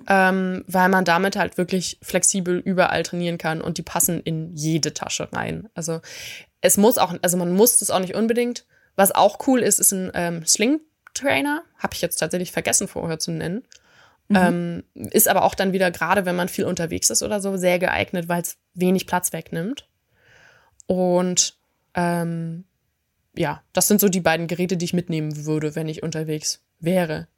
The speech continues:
Speaker 1: Was ja aktuell einfach nicht der Fall ist. <laughs>
Speaker 2: Ja, ja, das ist immer dieses, es, es kommt bald wieder.
Speaker 1: Ja.
Speaker 2: Ähm,
Speaker 1: <laughs>
Speaker 2: dann jetzt aber mal anderes.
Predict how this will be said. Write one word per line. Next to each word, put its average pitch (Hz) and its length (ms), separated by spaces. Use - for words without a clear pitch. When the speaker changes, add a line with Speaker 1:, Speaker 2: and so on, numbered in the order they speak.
Speaker 1:
Was 202 140
ja 160 100
aktuell 147 300
einfach 175 240
nicht 214 160
der 247 80
Fall 294 200
ist. 269 220
<laughs> - 480
Speaker 2:
Ja, 247 460
ja, 226 180
das 240 140
ist 226 140
immer 226 140
dieses, 220 540
es, - 200
es 220 180
kommt 254 220
bald 190 280
wieder. 165 220
Speaker 1:
Ja. 165 300
Speaker 2:
Ähm, 262 260
Speaker 1:
<laughs> 370 200
Speaker 2:
dann 247 120
jetzt 294 120
aber 311 140
mal 285 260
anderes. 226 640